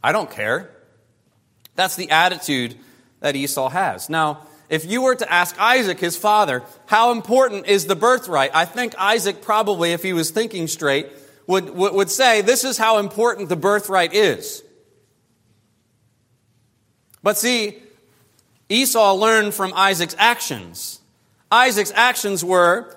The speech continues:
"I love Esau because I love venison, because I love me." And so Esau says, "I love me too. Great, we have that in common. Birthright, who needs that?" And he rejects the birthright for food.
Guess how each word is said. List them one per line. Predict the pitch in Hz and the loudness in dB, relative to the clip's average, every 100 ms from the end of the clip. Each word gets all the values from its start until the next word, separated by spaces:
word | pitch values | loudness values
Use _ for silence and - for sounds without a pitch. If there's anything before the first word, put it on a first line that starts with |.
| - | -2
"I | 147 | 2
love | 175 214 208 | 4 4 2
Esau | 214 - 180 165 170 | -4 0 4 4 4
because | 165 170 165 | -2 -4 -2
I | |
love | 160 196 185 | 2 2 4
venison, | 190 190 180 190 | 2 2 -2 -6
because | 170 170 | -6 -4
I | 156 | -2
love | 170 170 165 | 0 -2 -2
me." | 190 117 - - _ _ _ _ _ _ _ _ _ _ _ _ _ | -2 -2 -8 -20 _ _ _ _ _ _ _ _ _ _ _ _ _
And | 147 147 | -10 -4
so | 151 | -2
Esau | 156 202 160 135 | -2 -2 -2 -2
says, | 135 | -2
"I | 143 185 | 0 2
love | 160 135 | 2 0
me | 147 143 | -2 -2
too. | 202 208 92 - - _ _ _ _ _ | -2 -2 -4 -14 -20 _ _ _ _ _
Great, | - 160 151 | -4 -2 0
we | 143 | 0
have | 151 | 0
that | 156 160 | 2 0
in | 147 | 0
common. | 160 165 131 90 82 | 0 0 -2 -8 -6
Birthright, | 131 160 160 160 135 | -4 -4 -2 -4 -4
who | 160 | -6
needs | 160 143 113 | -6 -6 -4
that?" | 117 82 - _ _ _ _ _ _ _ _ _ _ _ | -4 -4 -12 _ _ _ _ _ _ _ _ _ _ _
And | 156 160 | -2 0
he | 170 | 0
rejects | 160 160 220 233 | 0 2 2 0
the | 170 | -4
birthright | 151 208 220 151 135 139 | 0 0 0 0 -2 -2
for | 165 | -4
food. | 156 214 226 90 | -4 -2 -4 -6